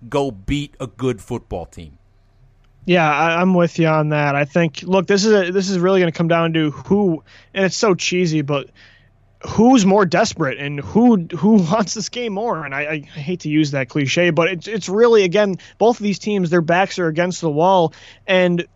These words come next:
Speaker 2: when you just keep losing games, I mean, this would be a three-game lo-, losing streak for the Eagles. Eventually, you know, th-,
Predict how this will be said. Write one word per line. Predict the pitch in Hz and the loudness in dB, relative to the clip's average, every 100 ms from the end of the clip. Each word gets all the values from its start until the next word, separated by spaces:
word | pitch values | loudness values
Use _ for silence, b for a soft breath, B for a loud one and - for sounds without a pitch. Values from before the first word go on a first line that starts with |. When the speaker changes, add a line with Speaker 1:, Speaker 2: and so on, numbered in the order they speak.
| 151 | -16
Speaker 2:
when | 170 180 | -4 0
you | 208 | 0
just | 240 - - _ _ _ | 0 -4 -12 _ _ _
keep | - 214 214 | -6 -4 -2
losing | 151 156 185 185 170 | 0 4 4 4 0
games, | 147 160 175 | 0 2 2
I | 156 | 0
mean, | 165 | 0
this | 196 | 2
would | 226 | 2
be | 185 | 2
a | 151 | 0
three-game | - 170 190 180 160 151 | -2 -2 0 0 0 -2
lo-, | 180 | -4
losing | 160 165 190 170 | 0 0 0 -2
streak | 170 156 | -2 -2
for | 160 | -2
the | |
Eagles. | 139 190 175 143 135 B B | 0 2 2 0 -2 B B
Eventually, | 165 220 233 233 180 156 - b b b | -2 0 0 -2 0 -2 -6 b b b
you | 160 | -4
know, | 175 185 165 | 0 2 0
th-, | 147 | -4